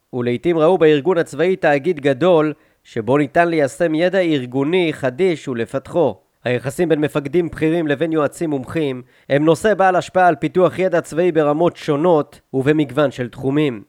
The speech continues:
השפעת מומחים ארגוניים כאלו נעשתה לאור הידע שהתפתח בארגונים עסקיים, והיא ניכרה בהדגשת המרכיב הניהולי והרציונלי במנהיגות צבאית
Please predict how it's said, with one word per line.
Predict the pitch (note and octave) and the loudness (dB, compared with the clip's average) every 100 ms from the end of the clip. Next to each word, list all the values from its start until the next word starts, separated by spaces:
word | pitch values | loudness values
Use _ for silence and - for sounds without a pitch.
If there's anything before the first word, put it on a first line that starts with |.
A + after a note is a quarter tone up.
| _ | _
השפעת | A2+ A#2 - C#3+ F3 F3 | -12 -12 -2 0 2 0
מומחים | D#3+ C3 F3+ E3+ | -4 -2 -2 -2
ארגוניים | C#3 C3+ D3 C#3+ D#3 D#3+ | -4 -4 -2 0 -2 -4
כאלו | - C3+ A#2+ A#2 A#2+ | -2 -2 -2 -6 -4
נעשתה | B2+ C3 - - E3+ D3 | -4 -4 -6 0 2 2
לאור | C#3 D3 F3+ | 0 0 0
הידע | D#3+ E3 E3+ D3+ | 0 0 -2 -4
שהתפתח | - D3 - C#3+ - E3+ D3+ C#3 | -4 -8 -6 -8 -2 -2 -2 -4
בארגונים | C#3+ C3 C#3+ E3 D3+ | -6 -4 -4 -4 -4
עסקיים, | B2+ - D3 D3+ D#3+ C3 B2+ _ _ _ - | -6 -10 -6 -4 -4 -6 -14 _ _ _ -10
והיא | A2+ C3 | -4 -2
ניכרה | D#3 F3 F3 F3+ | -2 0 0 0
בהדגשת | F3 E3 C#3 C3 C#3+ - G3+ F#3+ | 0 0 -2 -2 -4 -2 -4 -2
המרכיב | F3 D3+ C3+ B2 F#3 D#3+ | -2 -2 -4 -6 -6 -2
הניהולי | D3+ C#3+ C#3 E3 | -2 -2 -2 -2
והרציונלי | D3+ C#3+ C3 - D3 C#3 E3 C#3 C3+ B2+ | -2 -2 -4 -4 -6 -2 -4 -2 -4 -4
במנהיגות | B2+ C3 C3+ C#3 D#3+ D#3 | -4 -2 -2 -2 -2 -4
צבאית | - C3+ E3 F3+ E3 | -6 -4 0 0 -4